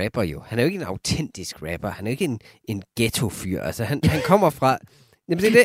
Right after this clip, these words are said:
Speaker 1: han, altså, han kommer fra middelklassen. Hans, hans ego giver ikke engang mening. Det er jo okay, når der er en, der har sultet og solgt crack for at overleve,
Speaker 2: Mhm.
Speaker 1: pludselig får penge, og han så skal køre i kæmpe biler og have guldkæder på og tilbedes. Kanye West er et middelklassebarn. Han har gået på kunstskole.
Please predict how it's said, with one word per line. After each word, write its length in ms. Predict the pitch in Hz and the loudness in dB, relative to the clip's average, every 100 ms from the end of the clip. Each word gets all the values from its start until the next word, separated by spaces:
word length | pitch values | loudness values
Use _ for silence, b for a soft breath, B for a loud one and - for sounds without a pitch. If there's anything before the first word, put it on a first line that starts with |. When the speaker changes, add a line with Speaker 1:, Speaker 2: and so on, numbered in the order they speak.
| - | 6
Speaker 1:
han, 160 | 175 - | 0 0
altså, 240 | 170 170 143 | 0 0 0
han 180 | 180 175 | -2 -2
kommer 260 | 202 208 | 2 2
fra 120 | 185 | 4
middelklassen. 560 | 208 269 226 147 120 127 - _ _ - | 0 0 2 0 0 -4 -8 _ _ 0
Hans, 200 | 160 175 | 0 2
hans 320 | 190 180 - | 2 2 0
ego 320 | 190 233 233 190 | -2 2 4 4
giver 140 | 170 | 4
ikke 180 | 156 202 | 2 0
engang 340 | 214 175 175 170 | 0 2 2 2
mening. 440 | 185 240 240 139 | 2 2 -2 -4
Det 240 | - _ 180 | -8 _ 4
er 40 | |
jo 120 | 175 | 8
okay, 340 | 220 240 240 202 | 8 6 4 4
når 100 | 190 | 4
der 100 | 143 | 4
er 40 | |
en, 160 | 170 160 | 2 0
der 60 | |
har 120 | 120 127 | -2 -4
sultet 680 | - 165 175 190 151 120 | -4 -2 -2 0 0 0
og 160 | 73 113 | -2 -4
solgt 280 | - 120 - | 0 0 -2
crack 260 | - 156 - | 0 0 0
for 120 | - | 0
at 60 | 113 | 0
overleve, 500 | 113 131 123 98 98 b b - | 2 0 0 -2 -4 b b -2
Speaker 2:
Mhm. 100 | 131 | 4
Speaker 1:
pludselig 320 | 196 123 131 | 4 6 2
får 120 | 117 | 2
penge, 380 | - 120 131 143 - | 2 0 0 -4 -4
og 80 | |
han 180 | 120 160 | -2 0
så 160 | - 123 | 0 -2
skal 220 | - 117 | -2 -8
køre 220 | - 127 | -2 0
i 20 | |
kæmpe 360 | 107 - 147 123 | 0 -4 -4 -4
biler 380 | 123 120 107 101 | -8 -8 -4 -4
og 160 | 82 | -2
have 100 | 92 | -6
guldkæder 560 | 104 139 127 - 117 107 | -6 -2 -2 -2 -2 -2
på 280 | 110 110 92 | 0 0 0
og 120 | - | -4
tilbedes. 680 | - 120 127 104 87 85 - b b b b _ | -10 -10 -6 -4 -6 -8 -14 b b b b _
Kanye 240 | - 208 208 | 2 6 6
West 220 | 277 240 | 6 4
er 40 | |
et 80 | 196 | 4
middelklassebarn. 600 | 220 311 - 131 127 139 | 6 4 2 0 4 4
Han 80 | 160 | 4
har 80 | 190 | 4
gået 160 | 196 | 2
på 60 | 185 | 2
kunstskole. 800 | - 214 - - - 110 113 | 2 2 2 -4 0 2 4